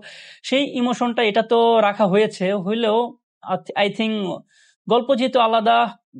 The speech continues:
প্রিয়তমার সাথে এটা কম্পারিজন করা একদমই ঠিক না। তারপর আলোচনা করব হিমেল আশরাফ ভাইকে নিয়ে। হিমেল আশরাফ ভাইকে আমি একটা কথা বলতে চাই, ভাই, আপনি প্রিয়তমা বানিয়েছেন, প্রিয়তমা টাইপেরই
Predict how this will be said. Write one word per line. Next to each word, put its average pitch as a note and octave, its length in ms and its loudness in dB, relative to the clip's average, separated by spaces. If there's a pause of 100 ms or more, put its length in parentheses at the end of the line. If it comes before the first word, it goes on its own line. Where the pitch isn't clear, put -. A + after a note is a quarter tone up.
প্রিয়তমার G3 320 0
সাথে F#3 180 -2
এটা F#3 140 2
কম্পারিজন F#3 460 -2
করা F3 180 2
একদমই E3 300 2
ঠিক - 260 -10
না। C#3+ 240 -6 (120)
তারপর G#3+ 300 0
আলোচনা F#3+ 420 0
করব G3 260 -2
হিমেল F#3+ 360 0
আশরাফ F#3 260 -2
ভাইকে D#3 260 0
নিয়ে। D3 200 -2
হিমেল F#3+ 360 -4
আশরাফ G3+ 220 -2
ভাইকে F3 220 0
আমি F#3 120 -2
একটা F3+ 180 -2
কথা G3 180 -4
বলতে F#3+ 240 -2
চাই, F3 200 -6
ভাই, F#3 300 -2 (420)
আপনি G#3+ 500 0 (180)
প্রিয়তমা A#3 360 2
বানিয়েছেন, G3+ 640 -2
প্রিয়তমা G#3+ 600 -4
টাইপেরই B3 720 0